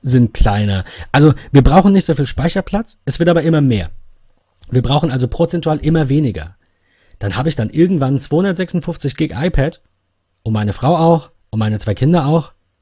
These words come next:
Weiß ich nicht. Da machen Familien-iPad, da guckt jeder abends mal eben seine Mails durch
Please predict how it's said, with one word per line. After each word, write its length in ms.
Weiß 300
ich 120
nicht. 260
Da 100
machen 220
Familien-iPad, 760
da 100
guckt 240
jeder 240
abends 260
mal 120
eben 160
seine 200
Mails 340
durch 320